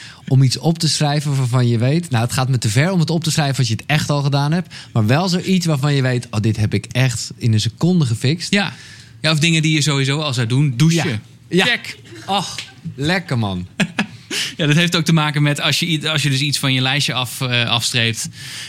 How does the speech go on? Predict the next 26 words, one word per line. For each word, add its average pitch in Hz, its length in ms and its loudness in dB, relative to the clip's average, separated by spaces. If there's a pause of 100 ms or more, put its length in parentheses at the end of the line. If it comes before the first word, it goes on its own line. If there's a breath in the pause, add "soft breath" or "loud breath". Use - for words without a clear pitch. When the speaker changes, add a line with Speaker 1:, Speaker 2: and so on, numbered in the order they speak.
Speaker 2:
ehm, 113 500 0
dan 123 180 0
maak 127 240 -2
je 120 80 -2
ook 127 140 -2
weer 120 240 2
een 117 80 0
shotje, 131 340 -2
een 123 80 -2
klein 120 220 0
shotje 123 260 -4
dopamine 120 520 0
aan, 120 320 -2
hè. 143 160 -2
Dat, 139 260 -8
dat 120 180 -6
voelt, 123 360 -4
eh, 107 180 0
het 110 180 -4
voelt 160 240 0
alsof 131 220 0
je - 100 -2
dichter 131 300 -2
bij 113 140 0
een 110 100 0
doel 131 320 0